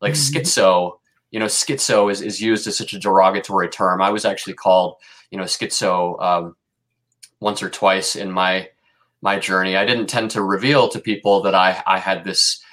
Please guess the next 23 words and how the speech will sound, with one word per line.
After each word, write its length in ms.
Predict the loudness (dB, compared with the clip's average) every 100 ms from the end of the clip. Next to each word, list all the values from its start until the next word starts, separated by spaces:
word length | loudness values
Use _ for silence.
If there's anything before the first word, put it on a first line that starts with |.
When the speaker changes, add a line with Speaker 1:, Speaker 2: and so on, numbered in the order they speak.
| -20
Speaker 1:
this 120 | -12 -2
diagnosis 640 | 0 2 0 0 0 -4
because, 320 | -6 -4 -4
of 80 | -6
course, 300 | -2 0 0
it 80 | -4
is 140 | -6
so 100 | -4 -4
stigmatized. 720 | -4 -4 -2 2 2 2 -4
I 40 |
mean, 200 | -6 -6 -10 -18 _ _ -12
you 80 | -6
know, 100 | -4
the 80 | -2
first 260 | -4 -4
thing 140 | -4 -6
that 100 | -6
comes 240 | -8 -8
to 80 | -4
mind 300 | 0 0 -2
when 100 | -6
people 240 | -10 -10
hear 360 | -6 -2 -2 -4